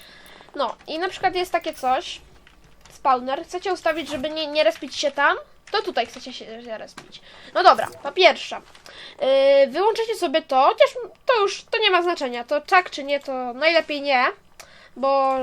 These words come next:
bo podczas gry najlepiej, żeby tego nie było widać.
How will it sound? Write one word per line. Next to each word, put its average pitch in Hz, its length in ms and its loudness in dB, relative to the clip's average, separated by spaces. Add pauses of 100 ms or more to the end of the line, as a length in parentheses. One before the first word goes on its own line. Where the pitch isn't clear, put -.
bo 254 380 -4 (260)
podczas 277 380 -8
gry 277 340 0
najlepiej, 262 580 -6
żeby 254 180 -8
tego 254 180 -6
nie 247 140 -8
było 233 160 -6
widać. 233 460 -4